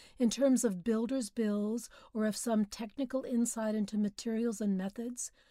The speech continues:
to see a passing village with lamentable knowledge of who owned it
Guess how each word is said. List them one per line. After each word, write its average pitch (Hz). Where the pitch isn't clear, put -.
to 254
see 254
a 226
passing 277
village 196
with 208
lamentable 214
knowledge 196
of 202
who 226
owned 226
it 214